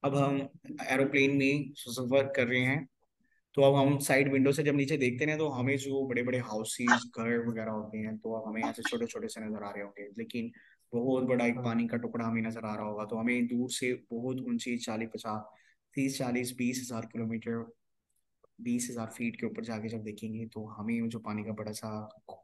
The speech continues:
Speaker 1: टुकड़ा है वो लग रहा होगा, यहाँ पे water है और इन, इन हिस्सों में खुशकी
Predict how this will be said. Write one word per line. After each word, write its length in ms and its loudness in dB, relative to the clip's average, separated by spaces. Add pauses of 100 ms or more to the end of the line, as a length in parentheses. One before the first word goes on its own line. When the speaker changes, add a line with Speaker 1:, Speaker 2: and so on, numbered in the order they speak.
(540)
Speaker 1:
टुकड़ा 260 -4
है 200 0
वो 120 -2
लग 160 -2
रहा 100 -2
होगा, 220 -2
यहाँ 200 -4
पे 140 -8
water 360 -6
है 280 -6
और 280 -10
इन, 180 -2
इन 240 -2
हिस्सों 300 -4
में 100 -2
खुशकी 800 -4